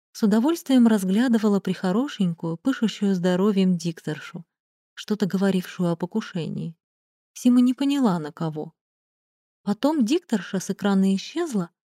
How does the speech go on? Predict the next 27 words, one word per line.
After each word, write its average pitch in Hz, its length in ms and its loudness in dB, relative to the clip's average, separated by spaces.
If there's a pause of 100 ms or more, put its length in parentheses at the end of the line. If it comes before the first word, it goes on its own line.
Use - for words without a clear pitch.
(160)
а - 100 -4
вместо 220 380 4
неё 226 320 4
показали 220 540 0
красивые 208 600 -2
стеклянные 202 680 2
двери, 196 480 0 (480)
за 185 120 0
которыми 214 480 2
два 190 220 2
здоровенных 180 640 0
амбала 196 460 -2
в - 80 -16
чёрных 170 380 -4
костюмах 165 720 -6 (320)
волокли 214 400 0
какого-то 233 540 0
хлюпика 180 540 0
в 151 40 -6
яркой 170 360 -2
куртке. - 520 -16 (840)
Куртка - 320 0
на 254 120 6
секунду 269 460 2
отвлекла 233 580 0
Серафиму 190 600 2
Ивановну, 208 680 0